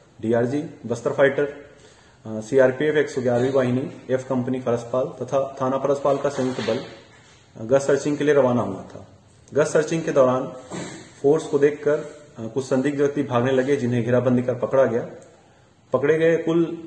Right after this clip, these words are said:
अ, नौ व्यक्तियों में से दो विधि संघर्षरत बालक हैं तथा सात,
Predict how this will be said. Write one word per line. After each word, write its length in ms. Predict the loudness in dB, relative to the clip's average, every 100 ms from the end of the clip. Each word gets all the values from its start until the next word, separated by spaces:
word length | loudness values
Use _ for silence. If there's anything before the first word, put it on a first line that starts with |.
| -10
अ, 280 | -8 -6 -4
नौ 120 | 0
व्यक्तियों 320 | 2 2 2 2
में 140 | 0
से 420 | 0 -4 -6 -18 -20 _ -20 -20 -20 0
दो 420 | 4 4 2 -6 -14 -6
विधि 180 | -2 -2
संघर्षरत 440 | -2 0 0 -2
बालक 360 | 0 2 4 2
हैं 140 | -2
तथा 380 | -4 -6 -6 -10
सात, 600 | -6 0 0 0 -8 -18